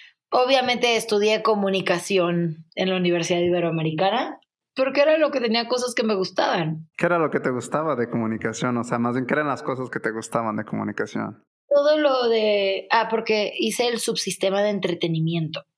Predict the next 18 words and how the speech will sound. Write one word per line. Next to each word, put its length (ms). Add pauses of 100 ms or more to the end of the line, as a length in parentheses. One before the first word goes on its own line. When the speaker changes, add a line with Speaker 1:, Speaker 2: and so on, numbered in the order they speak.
(120)
Speaker 1:
Entonces 340
estuvo 240
muy 180
padre 340
porque 280
mi, 600 (240)
todo 200
es 140
logística 600
de 120
eventos, 640
conciertos, 1120 (500)
eh, 720
redes 260
sociales, 1120 (240)
tantito 420
de 120
diseño, 1040